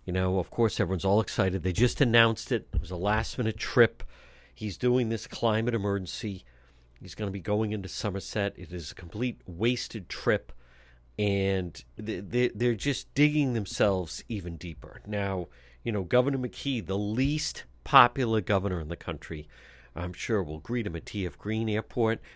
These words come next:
Maybe we're gonna see the mother out there with the sunglasses.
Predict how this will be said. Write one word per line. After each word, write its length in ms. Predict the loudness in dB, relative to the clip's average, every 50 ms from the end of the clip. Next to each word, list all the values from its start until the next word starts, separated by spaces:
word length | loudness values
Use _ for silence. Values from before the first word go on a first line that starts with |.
| -12 -2
Maybe 160 | 0 2 2
we're 160 | 4 4 2
gonna 140 | 4 2 0
see 220 | 0 0 0 0
the 120 | 2 2 2
mother 340 | 4 4 4 4 4 4 4
out 200 | 4 2 2 2
there 280 | 2 2 2 2 0 -4 -10 -10 -12 -10 -10
with 140 | -10 -4 -4
the 80 | -4
sunglasses. 920 | -4 0 0 0 0 2 2 2 2 2 0 -2 -4 -4 -4 -4 -6 -10 -12